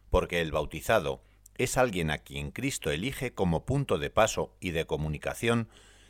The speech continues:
de lo que Dios ofrece al hombre, del don de sí que hace a toda la humanidad. Pensemos, por ejemplo, en este aspecto.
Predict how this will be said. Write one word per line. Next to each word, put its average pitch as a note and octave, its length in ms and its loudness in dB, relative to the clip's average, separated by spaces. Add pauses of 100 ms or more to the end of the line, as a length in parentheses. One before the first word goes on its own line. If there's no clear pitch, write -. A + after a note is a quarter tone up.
(100)
de F#2+ 120 2
lo F2+ 140 2
que E2+ 100 0
Dios A#2+ 320 2
ofrece D#2+ 420 0
al D#2+ 120 2
hombre, C2+ 420 -2 (360)
del E2 260 -2
don B2+ 240 6
de E2 120 0
sí B2 300 -4 (380)
que F2+ 160 0
hace B2 300 4
a D#2+ 80 4
toda E2+ 320 2
la D2+ 80 2
humanidad. C2+ 580 -2 (1080)
Pensemos, C3+ 520 0
por G2+ 220 2
ejemplo, B2 440 0
en D2+ 140 2
este D2+ 240 -2
aspecto. C#2+ 680 -4